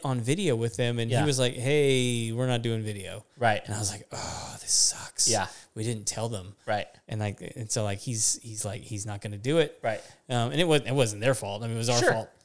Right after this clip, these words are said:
Speaker 2: Sure.
Speaker 1: We didn't, we didn't know to be like, "Hey, we're gonna," like, to let people know, like, "Hey, we're gonna do video."
Speaker 2: Right.
Speaker 1: Like,
Speaker 2: No.
Speaker 1: and now we've learned podcast manners.
Speaker 2: Oh, hopefully. <laughs> But it was, I don't know. That was a, that was a,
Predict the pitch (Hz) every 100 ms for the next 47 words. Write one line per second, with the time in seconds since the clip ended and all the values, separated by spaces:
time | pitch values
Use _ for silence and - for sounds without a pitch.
0 | _ _ - 269 139 139 160 170 170 151
1 | 147 147 143 135 123 127 226 233 196 180
2 | 185 175 170 160 147 - - - - 156
3 | 143 143 160 147 139 143 143 127 120 113
4 | - _ _ _ 131 117 - _ - 131
5 | 123 117 107 101 101 58 - - - -
6 | _ _ _ _ _ - 87 120 98 -
7 | 113 107 107 104 104 110 110 107 - -
8 | 117 - 107 - 104 98 101 - _ _
9 | _ _ _ _ _ - 147 135 135 120
10 | 104 90 - - - 151 143 135 226 143
11 | 233 185 208 214 190 233 196 - 151 156
12 | 123 104 147 170 135 120 - 151 131